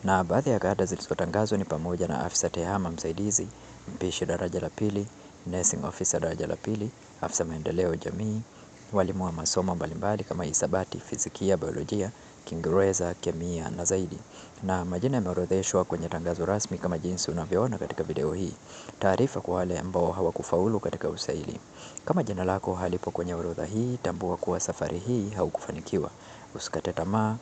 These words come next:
nafasi mpya zitatangazwa, omba tena. Ni muhimu kuendelea kusasisha taarifa zako kwenye Ajira Portal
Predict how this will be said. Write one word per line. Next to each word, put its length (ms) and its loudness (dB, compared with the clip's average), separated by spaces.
nafasi 360 0
mpya 300 2
zitatangazwa, 760 0
omba 260 -2
tena. 360 -2
Ni 60 4
muhimu 300 2
kuendelea 600 2
kusasisha 680 0
taarifa 380 -2
zako 340 0
kwenye 280 -2
Ajira 240 -2
Portal 380 0